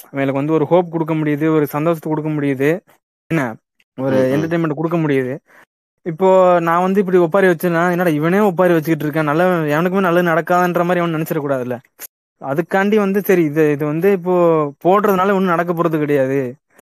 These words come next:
Speaker 1: இப்போ வந்து இந்த, இது, இப்போ இந்த மாதிரி, ஆ, <clears throat> நடக்காம போயிடுச்சு, இந்த மாதிரி எல்லாருக்கும் இந்த மாதிரி நடந்துட போறது, நடக்கிறதுக்கு இந்த, இப்போ நிறைய பேர் போடுவாங்க இல்ல, "How it started, how it's going"ன்னு சொல்லிட்டு, எல்லாருக்குமே இந்த மாதிரி நடக்காதுன்னு சொல்லி போஸ்ட் போட்டு,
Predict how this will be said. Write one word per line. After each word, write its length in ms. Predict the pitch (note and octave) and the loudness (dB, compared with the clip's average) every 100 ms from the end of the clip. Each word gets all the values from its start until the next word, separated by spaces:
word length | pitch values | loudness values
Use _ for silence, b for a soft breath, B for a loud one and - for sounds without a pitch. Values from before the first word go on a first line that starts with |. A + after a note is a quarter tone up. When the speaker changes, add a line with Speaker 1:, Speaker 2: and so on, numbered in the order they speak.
| _ C#3 | _ -8
Speaker 1:
இப்போ 160 | C#3+ | -4
வந்து 100 | D#3 | -2
இந்த, 380 | D#3 C3+ B2+ B2+ | 0 2 2 0
இது, 120 | B2 | -2
இப்போ 240 | B2 C3 B2+ | -6 -6 -6
இந்த 140 | B2 | -4
மாதிரி, 320 | B2+ B2+ B2 - - B _ _ _ - | -4 -4 -4 -10 -20 B _ _ _ -8
ஆ, 80 | B2 B2 A#2+ A#2+ A#2+ B B _ _ - | -6 -4 -4 -4 -6 B B _ _ 0
<clears throat> 40 | |
நடக்காம 600 | F#3+ D#3 C#3 D#3+ E3+ E3+ F3 F3+ | 2 2 0 0 0 0 0 0
போயிடுச்சு, 320 | D#3+ D#3+ - | 0 -2 -2
இந்த 140 | D#3 | -2
மாதிரி 180 | D3+ D3+ | 0 0
எல்லாருக்கும் 440 | C#3+ E3 E3+ F3+ E3+ | 2 2 2 2 0
இந்த 140 | E3+ | 0
மாதிரி 80 | D#3 | 0
நடந்துட 280 | D#3 D#3+ C#3+ | 0 0 0
போறது, 280 | D3+ D3 | 0 0
நடக்கிறதுக்கு 380 | C#3 D#3 D#3 C#3+ | -2 -2 0 -2
இந்த, 120 | C#3 | -2
இப்போ 200 | C3+ D3+ - - | -2 -2 -4 -4
நிறைய 280 | C#3+ D#3+ E3+ | 0 2 0
பேர் 100 | D#3+ | 0
போடுவாங்க 220 | E3+ D#3 | 0 2
இல்ல, 280 | C#3+ C3+ - B B | 0 0 -2 B B
"How 100 | D#3 | -2
it 140 | - | 0
started, 160 | D3 D3 | 0 2
how 120 | D3 | 0
it's 160 | C#3+ | 0
going"ன்னு 220 | D#3 D3+ C#3+ | 0 0 -2
சொல்லிட்டு, 520 | C#3 B2 C3+ F#3 F3+ B B | -6 -6 -6 -6 -6 B B
எல்லாருக்குமே 500 | D3 D3+ E3+ E3+ G3 | -4 0 0 0 0
இந்த 120 | G3 E3+ | 0 0
மாதிரி 220 | F3 D#3+ | 0 0
நடக்காதுன்னு 460 | D#3+ - F3+ F3+ | -2 0 0 2
சொல்லி 220 | F#3 F3 E3 | 0 -2 0
போஸ்ட் 340 | F3+ - E3+ | -2 -2 -2
போட்டு, 460 | D#3+ C#3+ C3+ F3 | -2 0 0 -2